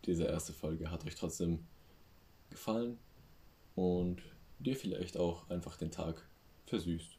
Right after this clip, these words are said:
oder erleichtert oder entspannt oder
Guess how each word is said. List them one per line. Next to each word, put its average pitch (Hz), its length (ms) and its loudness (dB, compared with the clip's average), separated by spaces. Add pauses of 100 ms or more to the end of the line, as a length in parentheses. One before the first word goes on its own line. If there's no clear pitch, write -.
oder 101 300 -2 (760)
erleichtert 82 640 0
oder 85 160 2
entspannt - 500 -4 (720)
oder 110 340 2